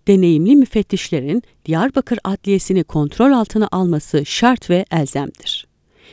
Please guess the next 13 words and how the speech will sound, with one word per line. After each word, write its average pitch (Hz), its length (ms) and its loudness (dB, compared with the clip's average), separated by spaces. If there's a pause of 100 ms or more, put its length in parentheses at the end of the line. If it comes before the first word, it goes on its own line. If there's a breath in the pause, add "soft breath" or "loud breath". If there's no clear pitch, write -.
(180 soft breath)
Biz 285 240 6
bunları 151 280 0
yazarken, 151 680 0 (260 soft breath)
dile 185 220 4
getirirken 156 760 -2 (180 soft breath)
herhangi 220 640 4
bir 202 200 2
yetkiliyi 180 600 2 (240 soft breath)
veya 180 220 4
herhangi 185 580 4
bir 220 120 4
zatı 190 400 0
yerme, 147 460 2